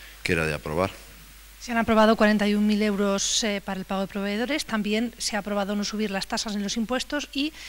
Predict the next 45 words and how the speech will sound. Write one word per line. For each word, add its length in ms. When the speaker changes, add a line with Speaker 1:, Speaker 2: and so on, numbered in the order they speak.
Speaker 2:
en 140
cuanto 200
a 40
la 80
modificación 520
de 60
la 80
plantilla, 480
pues 180
también 320
ha 80
habido, 640
eh, 220
la 80
plantilla 300
de 60
la 40
policía 300
local, 240
ha 20
habido 160
unas 140
modificaciones. 800
Oye, 240
en 380
tu, 420
eh, 220
criterio, 600
¿la 200
policía 360
local 240
está 180
haciendo 220
bien 140
su 140
trabajo? 480
¿Crees 360
que 120
hay 100
que 120
mandarles 340
un 60
mensaje 240
desde 180
aquí 260